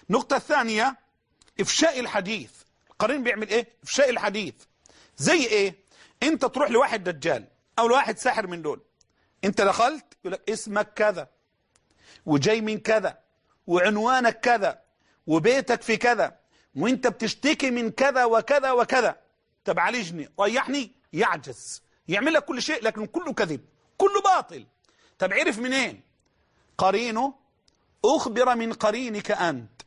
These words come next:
لما قرينه دخل، قرينه قعد يملي ده وده يملي هذا، يقول له: "اسمه كذا، واشتكي من كذا، وأمه اسمها كذا، وبيته في المكان كذا"،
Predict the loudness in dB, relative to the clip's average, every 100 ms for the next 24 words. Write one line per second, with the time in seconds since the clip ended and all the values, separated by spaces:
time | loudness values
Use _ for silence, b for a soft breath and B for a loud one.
0 | -2 0 0 0 0 0 0 2 0 -2
1 | _ _ -2 2 2 2 0 0 -2 -4
2 | -4 -4 -4 -2 2 2 2 0 0 0
3 | 0 -4 -18 _ b b -2 2 2 2
4 | -2 -2 0 0 -2 _ _ -14 -8 -4
5 | -2 -2 0 2 2 0 -2 _ -6 -4
6 | -4 -6 0 0 2 2 2 0 _ -4
7 | 0 0 0 -4 -2 -2 -2 0 2 0